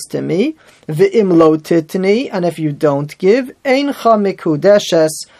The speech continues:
you're not going to be mikudeshes. You'll notice that even though many of the Mishnayos we encountered were talking shorthand, the actual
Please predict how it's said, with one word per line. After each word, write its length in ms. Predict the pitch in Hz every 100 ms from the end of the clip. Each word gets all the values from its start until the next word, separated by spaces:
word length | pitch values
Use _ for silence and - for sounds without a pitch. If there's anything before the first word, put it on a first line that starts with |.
| _ -
you're 180 | 165
not 280 | 185 196 185
going 280 | 196 170 165
to 100 | 165
be 120 | 156
mikudeshes. 800 | 160 151 151 190 240 254 - 143 -
You'll 160 | 165 160
notice 520 | 160 233 262 185 214 - _ _ _ _ _ _ _ _ _ _ _ - - _ _ 226
that 640 | 175 165 180 170 165 - _ _ _ _ _ -
even 320 | 240 214 208
though 160 | 175 165
many 340 | 175 214 226
of 160 | 190 165
the 80 |
Mishnayos 680 | 175 156 - 190 185 165 160
we 180 | 160 175
encountered 800 | 160 156 190 247 - 135 110 - _ _ _ -
were 160 | 160 165
talking 480 | 220 208 - 160
shorthand, 960 | 147 - 262 294 277 165 139 147 196 - _ _ _ _ -
the 260 | 143 - -
actual 840 | 220 240 - 233 185 175 165 151